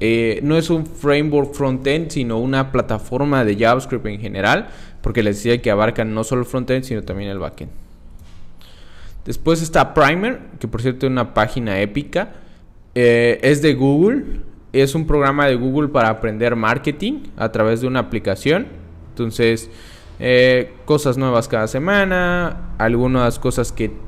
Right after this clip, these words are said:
tú tienes que hacer. Entonces, está bien interesante si, si por ahí tienes un negocio, tienes una agencia, tienes una startup y quieres aprender lecciones de marketing.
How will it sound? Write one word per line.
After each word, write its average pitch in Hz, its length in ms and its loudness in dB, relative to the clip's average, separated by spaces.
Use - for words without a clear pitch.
tú 135 160 0
tienes 123 360 -2
que 110 100 -4
hacer. 151 400 2
Entonces, 131 520 -4
está 160 720 -2
bien 175 320 -2
interesante 147 540 -4
si, 117 640 -2
si 120 120 -6
por 110 180 -4
ahí 113 100 0
tienes 123 320 -8
un 120 80 -8
negocio, 123 540 -6
tienes 117 320 -8
una 107 140 -6
agencia, 131 520 -6
tienes 110 280 -6
una 104 140 -6
startup 117 500 -4
y 120 80 -6
quieres 131 280 0
aprender 110 380 -4
lecciones 117 380 -6
de 110 80 -4
marketing. 117 480 -4